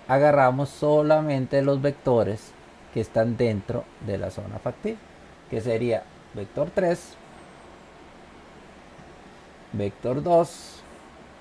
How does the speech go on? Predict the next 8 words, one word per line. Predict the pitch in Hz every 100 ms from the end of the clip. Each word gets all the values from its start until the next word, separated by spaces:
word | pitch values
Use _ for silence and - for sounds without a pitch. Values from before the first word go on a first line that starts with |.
| - - - -
no | 139 139
necesariamente | 165 156 143 139 131 139
venir | 110 113
en | 127
orden, | 139 127 165 - - - - -
y |
vector | 113 101 - 95
cinco. | 101 92